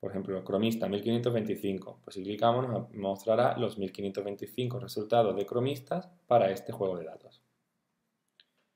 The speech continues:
También podemos profundizar en las secciones del diagrama, que sería este otro gráfico,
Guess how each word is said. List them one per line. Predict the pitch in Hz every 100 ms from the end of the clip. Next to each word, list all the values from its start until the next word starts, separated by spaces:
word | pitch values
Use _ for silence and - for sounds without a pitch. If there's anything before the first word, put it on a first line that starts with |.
| _ _ _ _ _ _ _ _ _ _ _ _ _ _ _ _ _ _ _ _ _
También | - 104 98 98
podemos | 110 107 107
profundizar | 110 110 110 110 127
en | 139
las | 127 -
secciones | 101 - 101 98
del | 98
diagrama, | 104 110 135 160 220
que | -
sería | 95 92
este | 92 101 95
otro | 95 95
gráfico, | 113 139 139 - -